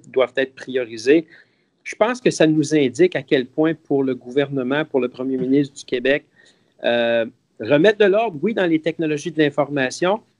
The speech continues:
mais surtout procéder à la transformation numérique du gouvernement. C'est un message qui est très fort, c'est un message qui est clair à l'effet que c'est une priorité gouvernementale.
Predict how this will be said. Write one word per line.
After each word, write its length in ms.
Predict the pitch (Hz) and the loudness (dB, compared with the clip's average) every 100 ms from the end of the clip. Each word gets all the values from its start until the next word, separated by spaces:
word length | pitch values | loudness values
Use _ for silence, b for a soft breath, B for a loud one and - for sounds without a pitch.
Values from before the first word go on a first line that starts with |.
| 131 | -2
mais 100 | 151 | -2
surtout 360 | - 233 240 | -2 -8 -8
procéder 560 | 214 - 202 - - 170 | -10 0 0 0 -2 2
à 20 | |
la 100 | 175 | 2
transformation 680 | 151 147 - 143 139 139 165 | 0 -2 0 2 2 2 2
numérique 440 | 156 131 123 147 135 | 2 2 2 0 -2
du 100 | 120 | -2
gouvernement. 600 | 123 113 117 110 127 156 B B | 0 2 0 -2 0 0 B B
C'est 160 | - 151 | 2 4
un 100 | 143 | 4
message 480 | 131 - 151 147 - | 2 2 2 2 0
qui 100 | 127 | -2
est 60 | |
très 220 | - 156 | 2 0
fort, 340 | 143 147 143 139 | 4 4 4 2
c'est 140 | 131 | -2
un 20 | |
message 520 | 123 120 143 143 131 - | -4 0 2 2 0 -4
qui 100 | - | -4
est 60 | |
clair 420 | - 143 139 143 | 0 2 4 2
à 60 | 123 | 0
l'effet 240 | 110 135 | -6 -8
que 80 | 131 | -10
c'est 80 | - | -8
une 100 | 110 | -8
priorité 540 | - - 147 127 131 135 | -4 2 4 2 -2 -4
gouvernementale. 920 | 120 117 117 110 101 120 120 131 | -2 -6 -4 -6 -2 4 4 4